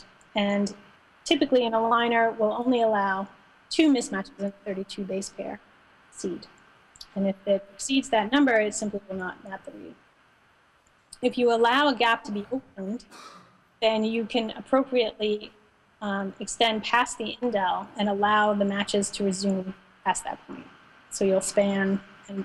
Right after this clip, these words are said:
align properly past the, the, um, gaps that can be opened are small, only around ten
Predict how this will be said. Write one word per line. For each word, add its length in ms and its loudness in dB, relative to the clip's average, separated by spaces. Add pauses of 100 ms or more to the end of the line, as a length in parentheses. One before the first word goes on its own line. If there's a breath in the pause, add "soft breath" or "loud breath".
(140)
align 320 4
properly 400 -2
past 260 -4
the, 80 -8 (1080)
the, 240 4 (540)
um, 240 6 (220)
gaps 340 2
that 180 -6
can 100 -8
be 140 -2
opened 400 0 (240)
are 140 4
small, 480 0 (880)
only 240 -2
around 360 -2
ten 240 -2